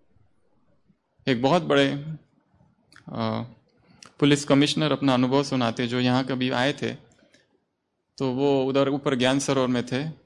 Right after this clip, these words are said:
और वो प्रदर्शनी है वहाँ पर, तो एक माता बूढ़ी अनपढ़ उनको वो प्रदर्शनी समझा रही थी, "ये आत्मा, ये परमात्मा," और वो तो skeptic, बिल्कुल नास्तिक,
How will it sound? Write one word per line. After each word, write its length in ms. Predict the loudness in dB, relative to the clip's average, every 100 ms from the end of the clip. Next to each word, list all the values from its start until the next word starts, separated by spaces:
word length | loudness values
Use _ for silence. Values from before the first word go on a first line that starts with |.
| _ _
और 240 | 0 0
वो 140 | 0 -4
प्रदर्शनी 580 | 0 2 2 2 4 4
है 60 |
वहाँ 200 | 2 -2
पर, 200 | -2 -4 -4 -20 _ _
तो 100 | 0
एक 200 | 0 0 -18 -8
माता 580 | 2 2 4 0 0 -10 -2
बूढ़ी 440 | 2 2 0 -2 -18 _ _ _ _ _ 0
अनपढ़ 360 | 2 6 6 6 -6 -20 _ _ -20 -20 -20 -20 -6
उनको 260 | 0 2 4
वो 180 | 4 4
प्रदर्शनी 560 | 4 4 4 4 2
समझा 320 | 2 4 4 4
रही 140 | 2
थी, 260 | 0 -8 -10 -6
"ये 80 | 0
आत्मा, 460 | 0 0 -2 -2
ये 140 | 0 0
परमात्मा," 720 | 0 2 0 -2 -4 -4 -2
और 200 | -2 0
वो 180 | 2 2
तो 140 | 0
skeptic, 560 | 0 -2 0 0 -2 -6 -20 -20 _ _ _ 4
बिल्कुल 680 | 4 6 4 4 0 -6 -14 _ 2
नास्तिक, 480 | 2 2 -2 -4